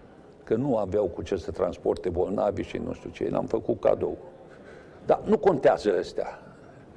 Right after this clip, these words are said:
Iar omul care nu știe ce valoare are banul, înseamnă că nu-l merită.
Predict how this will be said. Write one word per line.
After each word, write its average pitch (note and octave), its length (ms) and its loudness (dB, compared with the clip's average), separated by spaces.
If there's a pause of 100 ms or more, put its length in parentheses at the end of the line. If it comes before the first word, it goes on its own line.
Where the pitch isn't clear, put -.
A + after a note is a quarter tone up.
(480)
Iar G2+ 380 0
omul D3 400 2
care G2+ 460 -2 (480)
nu A#2+ 160 -2
știe G#2 380 -2
ce - 160 -2
valoare G#2+ 420 2
are F2+ 260 -4
banul, A2 360 -2 (460)
înseamnă F#2 360 -2
că G2+ 120 -4
nu-l F#2 200 0
merită. E2 420 -4